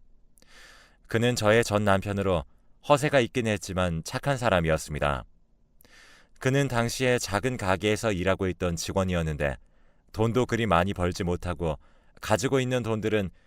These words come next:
모두 본인 꾸미는 데 쓰는 그런 사람이었죠. 처음에 저를 좋아한다고 했을 때는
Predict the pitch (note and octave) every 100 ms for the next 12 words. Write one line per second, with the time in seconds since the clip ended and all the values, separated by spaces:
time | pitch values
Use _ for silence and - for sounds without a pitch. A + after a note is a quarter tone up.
0 | _ - E2+ G2+ G#2 F2+ - G2 A#2+ A#2
1 | B2 B2 A#2+ A2 G2+ - G2 D#2+ D2 F#2+
2 | G2+ G#2 G2 F#2 E2+ - D#2+ C#2+ C2 -
3 | - - _ _ _ - - _ _ -
4 | - C#3+ C#3 C#3 C3 B2 C3 G2+ G#2+ A2
5 | A2 G#2 G#2+ G2 G2+ F#2+ F2 F#2 E2